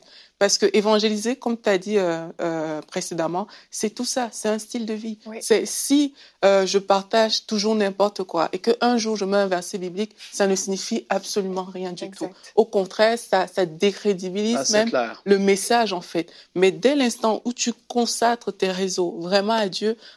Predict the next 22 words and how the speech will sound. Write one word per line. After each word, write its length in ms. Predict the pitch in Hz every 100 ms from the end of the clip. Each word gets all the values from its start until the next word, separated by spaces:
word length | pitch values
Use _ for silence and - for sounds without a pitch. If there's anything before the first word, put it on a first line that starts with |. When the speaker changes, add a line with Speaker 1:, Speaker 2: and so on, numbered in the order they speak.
| -
Speaker 1:
avant 320 | 214 208 269
déjà 340 | 269 208 220 226
de 100 | 202
mettre 260 | 208 208
du 60 | 190
n'importe 500 | 180 175 196 196 180
quoi, 280 | - 208 220 _ -
ben, 200 | 185 190 - -
le 80 | 196
Speaker 3:
Yes. 100 | 233
Speaker 1:
Saint-Esprit 460 | 285 254 - 262
va 160 | 220 214
faire 320 | - 247 233
ce 180 | - 208
filtre 600 | 190 - 233 214 - - _ _ -
préalable. 580 | - 202 180 185 226 - - -
Et 140 | 220 214
quand 300 | - 302 339
tu 140 | 330
vas 180 | 269 247 -
apporter 720 | 208 - 220 220 - 254 262
maintenant 480 | 226 208 208 226